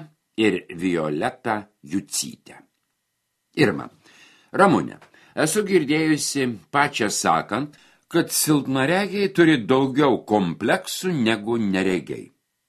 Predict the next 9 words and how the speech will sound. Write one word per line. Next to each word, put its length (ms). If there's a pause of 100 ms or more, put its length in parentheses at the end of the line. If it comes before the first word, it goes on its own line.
(240)
Ar 120
tai 160
tiesa? 460 (960)
Galbūt 500
galėtumėte 640
pateikti 640
kažkokių 680 (360)
pavyzdžių? 540 (840)
Ramunė, 460